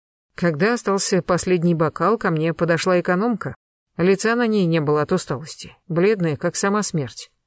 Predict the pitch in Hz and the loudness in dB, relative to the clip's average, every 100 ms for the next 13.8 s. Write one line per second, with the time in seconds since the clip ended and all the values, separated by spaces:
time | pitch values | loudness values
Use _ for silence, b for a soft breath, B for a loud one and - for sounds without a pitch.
0 | _ _ _ _ - 220 233 214 208 202 | _ _ _ _ -4 -2 0 0 0 0
1 | - 208 - 202 202 247 185 156 127 - | 0 -2 0 -2 0 0 -2 -4 -4 -4
2 | 185 190 175 175 185 - 180 170 180 170 | -4 0 0 0 -2 -2 -4 -2 0 0
3 | 165 185 180 185 233 175 156 151 131 - | 0 2 2 2 0 0 0 -2 -6 -10
4 | 127 - _ - 131 - 180 170 185 185 | -10 -16 _ -14 -12 -6 -4 0 0 2
5 | 165 147 170 190 - 175 170 170 165 156 | 0 0 0 0 0 0 0 0 0 0
6 | 156 165 - - _ _ _ _ _ _ | 0 -2 -4 -16 _ _ _ _ _ _
7 | - 156 220 269 170 160 160 139 175 214 | -6 -2 0 0 0 2 0 0 2 2
8 | 190 175 190 160 139 160 - 160 139 - | 2 0 0 -2 0 -2 -2 -6 -6 -10
9 | _ - 226 262 190 185 147 131 139 160 | _ -2 0 2 2 2 0 -2 -2 0
10 | 214 156 123 - 151 165 127 - - _ | 0 0 -2 -4 -2 -2 -4 -8 -18 _
11 | _ _ _ _ _ 170 156 170 151 - | _ _ _ _ _ -2 2 2 0 0
12 | 151 - - 185 143 151 156 151 170 165 | -2 -6 -4 -2 -2 -2 0 2 2 2
13 | 165 214 - 247 254 190 131 107 | 0 0 -2 -2 0 0 -2 -6